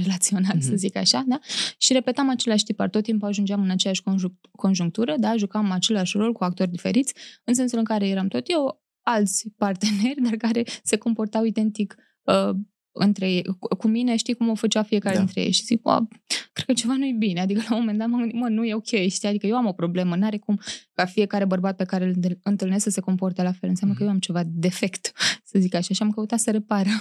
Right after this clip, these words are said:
Speaker 1: ce,
Speaker 2: frumos e asta,
Speaker 1: ce
Speaker 2: că
Speaker 1: nu
Speaker 2: ți-ai asumat
Speaker 1: funcționează, da.
Speaker 2: responsabilitate.
Speaker 1: Da, asta e liniștit că a durat. Adică nu-ți
Speaker 2: A,
Speaker 1: imagina
Speaker 2: da? Nu s-a
Speaker 1: de
Speaker 2: întâmplat
Speaker 1: vreo,
Speaker 2: așa,
Speaker 1: vreo
Speaker 2: nu?
Speaker 1: zece ani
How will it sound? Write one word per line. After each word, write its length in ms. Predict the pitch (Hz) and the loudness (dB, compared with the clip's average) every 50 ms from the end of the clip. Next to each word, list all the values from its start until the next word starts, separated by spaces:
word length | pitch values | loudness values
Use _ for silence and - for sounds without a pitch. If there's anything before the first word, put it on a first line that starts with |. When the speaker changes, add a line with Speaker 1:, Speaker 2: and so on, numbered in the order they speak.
| - - | -6 -6
Speaker 1:
ce, 140 | - - - | -2 0 2
Speaker 2:
frumos 280 | - - 127 127 123 - | 2 2 2 2 0 0
e 40 | 113 | -2
asta, 160 | 110 - 107 | -2 -2 -2
Speaker 1:
ce 80 | 107 - | 0 0
Speaker 2:
că 60 | - | 2
Speaker 1:
nu 60 | 104 | 0
Speaker 2:
ți-ai 120 | 104 113 110 | 0 0 0
asumat 160 | 107 - - - | 0 0 0 0
Speaker 1:
funcționează, 360 | 117 202 - - 196 190 - | 0 0 2 2 2 0 0
da. 60 | - | 0
Speaker 2:
responsabilitate. 680 | 110 98 104 - 104 110 - 220 - - 208 - - 208 | 0 0 0 0 0 0 -2 -2 -2 -2 -4 -4 -2 -2
Speaker 1:
Da, 160 | 196 185 190 | 0 0 0
asta 200 | 190 - - 202 | -2 -4 -4 -2
e 20 | |
liniștit 280 | 208 202 202 - - 196 | 0 0 0 -2 -4 -6
că 100 | - - | -4 -2
a 40 | 185 | -2
durat. 400 | 180 185 185 190 180 180 - - | 0 0 0 -2 -4 -4 -4 -4
Adică 260 | 175 170 185 185 190 | -2 -2 -2 0 0
nu-ți 200 | 196 214 208 - | 0 0 0 0
Speaker 2:
A, 40 | 233 | 0
Speaker 1:
imagina 240 | 220 202 - 208 | 0 2 2 2
Speaker 2:
da? 140 | 185 185 190 185 190 202 226 - - - - - - - | 2 2 0 0 0 -2 -2 -2 -4 -4 -4 -6 -4 -4
Nu 60 | - | 0
s-a 100 | - 165 | 0 0
Speaker 1:
de 60 | 185 | 2
Speaker 2:
întâmplat 60 | 185 | 2
Speaker 1:
vreo, 160 | - 196 202 | 2 0 0
Speaker 2:
așa, 140 | 208 208 - | 0 -2 -2
Speaker 1:
vreo 100 | 160 226 247 | -2 0 0
Speaker 2:
nu? 40 | |
Speaker 1:
zece 280 | 226 254 277 254 - 262 | 0 0 0 0 0 0
ani 380 | 285 285 - - 254 330 311 | 0 0 0 0 0 0 0